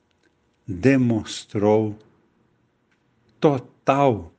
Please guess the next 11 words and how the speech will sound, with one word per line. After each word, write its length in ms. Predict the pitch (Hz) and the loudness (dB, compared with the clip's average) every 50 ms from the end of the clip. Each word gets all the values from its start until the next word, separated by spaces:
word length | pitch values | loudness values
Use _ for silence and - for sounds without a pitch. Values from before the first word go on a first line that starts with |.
| _ _ - | _ _ -8
arrependimento, 1300 | 123 110 101 98 101 95 - - 113 104 101 95 - 101 95 104 113 120 120 117 120 - - 107 98 92 _ _ _ _ _ _ _ _ _ _ _ _ _ _ _ _ _ _ _ _ - | -8 -6 -4 -2 -4 -4 -2 -2 0 0 0 0 -2 -2 0 0 2 2 0 0 -4 -8 -14 -16 -16 -18 _ _ _ _ _ _ _ _ _ _ _ _ _ _ _ _ _ _ _ _ -4
porque 260 | 143 127 - - 151 | -4 -2 2 2 2
reconheceu 1600 | 123 120 131 120 123 - - _ _ - 180 180 175 170 156 151 151 135 - - - - - - - 120 117 110 101 92 90 - _ _ _ _ _ _ _ _ _ _ _ _ _ _ _ _ _ _ _ _ _ _ _ _ _ _ _ _ _ - | 2 4 2 0 0 -4 -16 _ _ -6 -4 -2 -2 -2 0 0 -2 -2 -4 -10 -12 -14 -10 -2 0 0 2 2 0 -4 -8 -16 _ _ _ _ _ _ _ _ _ _ _ _ _ _ _ _ _ _ _ _ _ _ _ _ _ _ _ _ _ -8
a 120 | 120 113 | -6 -6
profundidade 1600 | 120 - _ - 139 139 147 123 - - - - 139 143 131 101 - 104 90 80 101 104 110 113 113 107 92 87 98 95 90 - _ _ _ _ _ _ _ _ _ _ _ - | -6 -8 _ -4 0 0 0 0 -2 -8 -2 0 2 2 2 2 0 -2 -2 -2 0 0 2 2 2 0 -2 -4 -8 -10 -10 -12 _ _ _ _ _ _ _ _ _ _ _ -10
do 100 | 113 110 | -8 -6
seu 260 | 107 - - 123 107 | -6 -2 -2 -2 -2
crime, 680 | - - - 131 110 135 147 127 101 90 95 90 87 - _ _ _ _ _ _ _ _ _ _ _ _ _ - | -2 -2 -2 2 4 4 4 2 0 -2 -6 -8 -8 -12 _ _ _ _ _ _ _ _ _ _ _ _ _ -16
do 140 | - - 101 | -10 -8 -8
seu 260 | - - - 113 98 | -6 -4 -4 -4 -4
pecado. 760 | - - 107 98 - - 120 113 113 110 104 85 92 92 87 | -4 -4 -6 -6 -4 -2 0 0 0 0 -2 -4 -8 -14 -16